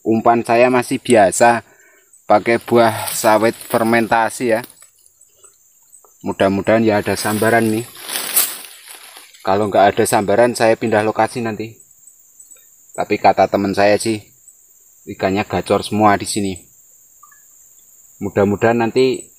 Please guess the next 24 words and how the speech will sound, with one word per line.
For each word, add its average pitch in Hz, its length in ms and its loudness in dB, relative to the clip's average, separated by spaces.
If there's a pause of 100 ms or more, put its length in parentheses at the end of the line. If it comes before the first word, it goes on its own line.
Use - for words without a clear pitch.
(1080)
ya 101 240 2
emang 104 240 0
gacor. 107 480 -2
Kalau 104 240 2
nggak 101 240 2
gacor, 101 480 0 (400)
nggak 82 160 -8
apa-apa. 90 400 0 (960)
Yang 92 240 -4
penting 110 160 0
saya 110 160 2
udah 101 160 0
tahu 101 240 4
lokasinya. 107 640 -2 (560)
Katanya 101 400 -2
kalau 107 160 4
baung 104 560 2
itu 107 160 -4
sore 104 320 2
hari, 120 320 0 (1500)
kalau 98 320 0
nanti 98 240 -2
nggak 90 240 -2
dapet 107 320 0